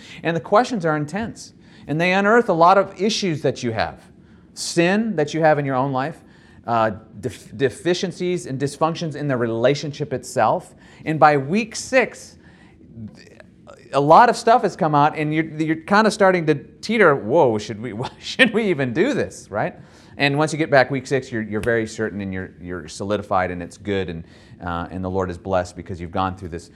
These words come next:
process. But that's what we do here. If you wanna get married by a C B C pastor, you go through ten to twelve weeks of premarital counseling. And we believe this is one of the means by which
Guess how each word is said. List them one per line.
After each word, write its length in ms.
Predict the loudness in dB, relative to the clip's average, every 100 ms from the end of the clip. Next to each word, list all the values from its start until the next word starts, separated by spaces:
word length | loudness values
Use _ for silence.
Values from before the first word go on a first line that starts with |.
| -20 -6
process. 280 | -2 -2 -4
But 140 | -4
that's 240 | 2 2 0
what 80 | -8
we 100 | -6
do 160 | -6
here. 220 | -4 -4
If 100 | -4
you 60 | -4
wanna 160 | -6 -6
get 200 | -8 -8
married 200 | -8 -4
by 120 | -4
a 60 | -6
C 160 | -8
B 100 | -12
C 140 | -12 -10
pastor, 380 | -4 -4 -6
you 100 | -10
go 200 | -2 -2
through 260 | -2 -6 -8 -12 -20 -14
ten 220 | -4 -2 -2
to 60 |
twelve 260 | 0 0 2
weeks 260 | -2 -4
of 80 | -10
premarital 480 | -6 -2 0 -2 -2
counseling. 560 | -4 -6 -6 -8 -10 -12 -20 -20 -20 -20 -20 -20 -16 0
And 160 | 2 4
we 120 | 4
believe 360 | 6 6 6 4
this 180 | 0
is 120 | 0 -2
one 260 | 2 4
of 80 | 4
the 80 | 2
means 420 | 2 0 0 2
by 200 | 6 6
which 500 | 6 2 2 -6